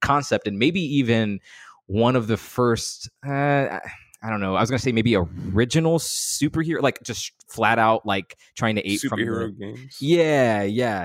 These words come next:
Speaker 1: exactly. Um, and it was, you know, early open world, things like that. And Ghost, to me, feels a lot like that. This game has been in development for, like,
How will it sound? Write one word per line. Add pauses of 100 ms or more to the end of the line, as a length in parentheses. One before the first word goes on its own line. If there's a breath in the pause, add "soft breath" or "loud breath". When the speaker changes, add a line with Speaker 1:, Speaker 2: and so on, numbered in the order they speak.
Speaker 1:
exactly.
Um, (200)
and
it
was,
you
know,
early
open
world,
things
like (180)
that.
And
Ghost, (160)
to
me, (160)
feels
a
lot (380)
like
that.
This
game
has
been
in
development
for,
like,